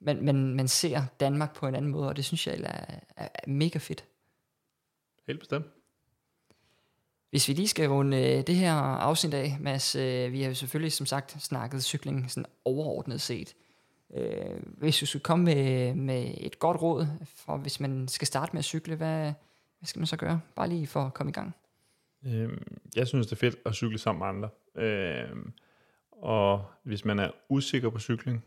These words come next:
Speaker 2: man er usikker på teknik omkring cykling, så synes jeg faktisk også, det kan være rigtig godt at cykle sammen med andre. Øh,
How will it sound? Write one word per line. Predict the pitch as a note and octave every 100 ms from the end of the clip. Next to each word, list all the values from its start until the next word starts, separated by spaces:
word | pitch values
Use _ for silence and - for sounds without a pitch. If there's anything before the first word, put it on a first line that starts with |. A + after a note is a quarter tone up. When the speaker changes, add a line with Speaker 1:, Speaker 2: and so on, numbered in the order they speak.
| -
Speaker 2:
man | A2 G#2
er |
usikker | G#2+ G#2 A2 G#2
på | - G#2
teknik | - A2+ G#2+ C3+ C#3+ -
omkring | A2+ - A2+
cykling, | - A2+ A#2+ A2+ - _ - - _
så | A#2
synes | A2+ A#2+
jeg |
faktisk | A2+ G#2
også, | G#2+ -
det | -
kan | A#2+ -
være | G#2+ G2+
rigtig | G#2 G#2+
godt | G#2+ G#2+ - -
at | G#2+
cykle | - A2+ A2+
sammen | - -
med | -
andre. | - - G#2 _ _ -
Øh, | A2 G#2 G2+ G2+ G2+